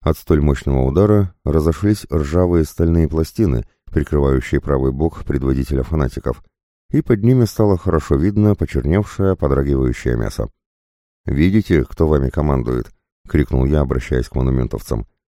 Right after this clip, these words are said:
"Вы точно хотите, чтобы живой мертвец послал вас на смерть? Вы-то пока живы, в отличие от него, и вам есть что терять.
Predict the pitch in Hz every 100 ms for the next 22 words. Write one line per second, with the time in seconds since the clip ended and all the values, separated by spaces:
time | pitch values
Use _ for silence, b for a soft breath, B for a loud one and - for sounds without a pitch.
0 | _ - 78 107 113 123 104 104 78 -
1 | 71 67 - 71 71 - 71 80 80 71
2 | 69 90 98 - - 80 80 71 69 71
3 | 76 - 67 60 - _ _ _ _ _
4 | _ 69 80 101 104 113 95 92 98 -
5 | - 71 76 69 80 67 73 67 60 -
6 | _ _ - 82 101 87 82 95 - -
7 | 85 - 76 65